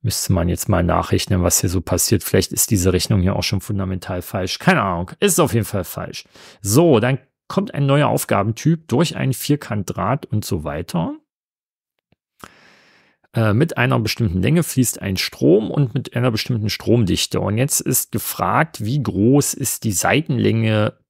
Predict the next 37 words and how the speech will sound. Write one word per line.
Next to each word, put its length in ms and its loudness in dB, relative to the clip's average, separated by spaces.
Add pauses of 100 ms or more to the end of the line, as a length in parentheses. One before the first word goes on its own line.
(120)
des 520 -2 (460)
Querschnitts. 1000 -2 (440)
Und 180 -2
was 160 2
man 100 2
jetzt 160 -4
machen 300 2
müsste, 280 0
ist, 200 -2
wir 80 2
müssten 340 0
den 180 2
Strom 680 2
durch 240 2
die 120 0
Stromdichte 760 0
teilen, 220 0
dann 80 0
kriegen 220 0
wir 80 2
die 100 2
Fläche 340 0
raus. 540 0 (540)
Das 180 -4
kann 120 -2
man 120 2
hier 100 4
super 260 0
einfach 300 0
machen. 240 0
Zwei 240 0
Komma 260 0
neun 280 2
durch 320 -2
eins 520 -2
macht, 600 -2 (800)
ähm, 480 0